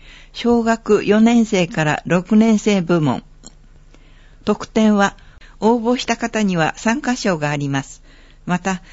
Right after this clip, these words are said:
各部門で最優秀賞、優秀賞に選ばれた方には、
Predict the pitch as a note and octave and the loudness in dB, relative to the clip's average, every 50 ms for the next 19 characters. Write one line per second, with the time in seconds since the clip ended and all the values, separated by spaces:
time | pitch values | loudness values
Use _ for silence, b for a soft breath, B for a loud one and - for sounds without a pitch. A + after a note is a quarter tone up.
0 | B B B B B B - B3 B3 - A3 G3+ D#3+ E3 F3 F3 F#3 F#3+ F#3+ F#3 | B B B B B B -8 -6 -2 0 0 0 2 2 0 0 0 0 0 0
1 | F3+ E3 E3+ F3 - - - - - - - - - - G#3 A#3 A#3 A#3 A3+ A3+ | 0 0 -2 -2 -4 -8 -14 -18 -18 -20 -18 -12 -6 -4 -2 0 2 2 2 2
2 | A3+ A3+ G#3 - - A3+ A3+ G#3+ - - - C#3 C3 A#2+ - - B B B B | 2 0 0 -2 -2 -2 -2 -2 -2 -2 -2 -2 -2 -4 -6 -10 B B B B
3 | B B F#3+ G#3+ A#3+ A#3 A3 - C#4 B3 B3 A3+ - G3 F#3 F3+ F3 E3 - - | B B 0 0 0 0 0 -2 -2 -2 -2 -2 -2 -2 -2 -2 -2 -2 -2 -2
4 | F3 F3+ G3+ G#3 F#3+ G3+ G3 - - F#3+ - F#3+ F3+ - F3+ E3+ D3 C#3+ C#3 C#3+ | -2 -2 -2 0 -2 -2 -4 -2 -4 -4 -4 -4 -6 -4 -2 -2 -2 -2 -2 -4
5 | D3+ E3 | -6 -6